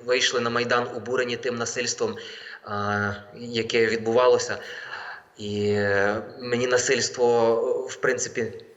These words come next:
неприємне. Тобто я його не підтримую не тільки там на словах, але й на ділі. Та? Я там м'яса, наприклад, не вживаю. От, але мені, е, шкода і, е,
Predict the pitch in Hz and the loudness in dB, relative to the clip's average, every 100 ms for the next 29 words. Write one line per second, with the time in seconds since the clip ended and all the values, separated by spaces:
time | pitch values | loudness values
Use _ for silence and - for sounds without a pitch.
0 | - 131 123 120 123 120 104 101 - - | -16 0 0 2 0 0 0 -4 -10 -8
1 | 110 110 110 113 113 117 123 120 113 113 | -2 2 2 0 -2 -2 -2 0 -2 -4
2 | 113 123 120 - 101 95 92 - 110 - | -8 -10 -12 -12 -14 -14 -16 -8 -4 0
3 | 123 117 107 113 107 104 110 104 104 95 | 4 4 4 2 0 2 0 -2 -6 -8
4 | - 104 95 92 - - - - - - | -8 -6 -6 -8 -12 -12 -14 -18 -20 -20
5 | _ _ 117 110 - 98 - 101 101 98 | _ _ -2 -2 -2 -6 -6 -8 -8 -10
6 | 95 92 98 92 90 92 - - - - | -6 -4 -2 -4 -6 -8 -10 -10 -8 -10
7 | - - 107 95 107 120 131 131 131 120 | -8 2 2 4 4 2 2 2 2 2
8 | 117 113 120 - 120 113 117 117 120 110 | 0 -2 0 0 0 2 2 0 -4 -8
9 | 107 104 | -4 -2